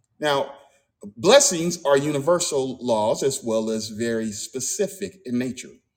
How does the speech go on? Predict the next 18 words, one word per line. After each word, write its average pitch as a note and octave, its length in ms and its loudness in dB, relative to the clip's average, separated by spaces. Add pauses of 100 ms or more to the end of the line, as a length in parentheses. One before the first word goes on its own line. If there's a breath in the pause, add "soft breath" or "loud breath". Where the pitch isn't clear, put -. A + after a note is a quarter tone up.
(960)
This E3+ 340 4
is A#2 600 0 (520)
very G#2 960 2 (200)
specific. - 720 2 (160)
This D3 200 -2
is C3 280 -6
direct B2 1000 -2 (520)
to C#3 100 -2
you. A2 240 -4 (1160)
And D3 120 -2
so G3 140 10
preparation A3+ 680 4
is G3 100 0
the F#3 100 2
process F#3+ 580 2
that D#3+ 240 4
you F3 280 -4
initiate D#3+ 800 0